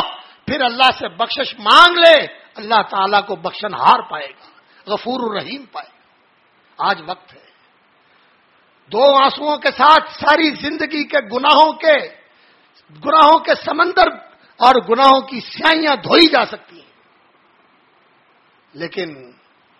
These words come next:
جب انسان آنکھوں سے حقائق دیکھ لے گا تو پھر وقت گزر چکا ہوگا۔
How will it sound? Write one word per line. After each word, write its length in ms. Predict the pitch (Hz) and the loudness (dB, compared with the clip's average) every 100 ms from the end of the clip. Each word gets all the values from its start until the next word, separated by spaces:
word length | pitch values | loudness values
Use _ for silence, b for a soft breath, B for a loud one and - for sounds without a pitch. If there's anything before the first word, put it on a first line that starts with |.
| _ | _
جب 220 | 139 214 208 170 | -8 -6 -6 -12
انسان 460 | 165 165 202 208 160 120 _ _ _ _ _ _ _ | -14 -6 -4 -4 -8 -20 _ _ _ _ _ _ _
آنکھوں 320 | - 220 220 247 | -6 -6 -4 -6
سے 200 | 226 208 | -4 -4
حقائق 420 | - 208 254 202 | 0 0 0 -2
دیکھ 200 | 233 247 | -4 -2
لے 160 | 277 | -2
گا 200 | 285 320 - - _ _ _ | 0 -2 -2 -10 _ _ _
تو 100 | 202 | -14
پھر 400 | - 214 202 165 160 | -8 -8 -8 -10 -10
وقت 280 | 190 _ | -12 _
گزر 160 | 165 202 | -12 -12
چکا 280 | - 160 139 | -12 -18 -18
ہوگا۔ 300 | 120 - | -18 -20